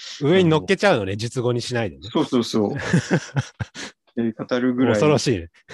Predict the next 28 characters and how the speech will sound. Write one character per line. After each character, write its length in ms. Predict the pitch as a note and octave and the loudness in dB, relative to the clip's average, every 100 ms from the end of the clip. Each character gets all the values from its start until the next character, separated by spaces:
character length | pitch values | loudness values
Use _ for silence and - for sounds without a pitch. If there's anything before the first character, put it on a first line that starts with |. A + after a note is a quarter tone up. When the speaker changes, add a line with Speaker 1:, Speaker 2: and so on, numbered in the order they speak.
| - - G#2 | -18 -14 -10
Speaker 2:
う 40 | |
ん。 180 | G2+ F#2+ - - _ | -8 -8 -14 -20 _
ま 80 | - | -10
あ、 40 | D#3 | -4
だ 140 | A3+ | -2
け 120 | B3+ | 0
ど、 120 | G3+ | 0
ま 120 | F3 G#3+ | 0 0
あ、 60 | |
や 60 | C#3 | -2
っ 40 | |
ぱ 140 | - G3+ | -2 -4
り 80 | C3+ | 0
そ 100 | A#2+ | 0
の、 340 | A2 A2 A#2+ - _ _ _ _ | 2 0 -2 -10 _ _ _ _
ま 100 | E3+ | -6
あ、 20 | |
特 180 | B3 B3 | -4 0
に 80 | A#3 | -2
精 200 | F3 E3+ | -2 -4
神 200 | F#3 F3+ | -6 -6
科 160 | G3 | -4
医 80 | F#3+ | -4
と 140 | F#3 D#3 | -6 -6
か 100 | D3 | -4
は、 320 | E3+ F#3+ F3+ | -2 -4 -4
そ 140 | D3+ | -2
の、 560 | A#2+ A2 A2 G#2+ A2 | 0 0 0 -2 -4